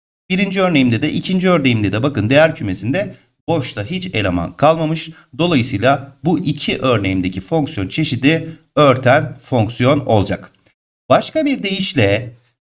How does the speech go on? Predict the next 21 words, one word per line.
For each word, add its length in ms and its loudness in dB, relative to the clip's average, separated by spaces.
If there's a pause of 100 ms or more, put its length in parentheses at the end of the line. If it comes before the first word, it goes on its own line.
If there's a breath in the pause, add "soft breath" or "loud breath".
bir 180 4
fonksiyonun 600 2
değer 320 4
kümesi 360 -4
ile 320 -2 (180)
görüntü 500 4
kümesi 380 0
aynı 380 2
ise 460 -4 (280)
bu 120 6
fonksiyon 760 -2
örten 560 4
fonksiyondur. 600 0 (120)
Peki 180 -6
sorularda 480 0
nasıl 220 -4
yorumlayacağım 560 6
bunu? 240 2 (280 loud breath)
Bana 200 4
diyecekler 640 0
ki 260 -4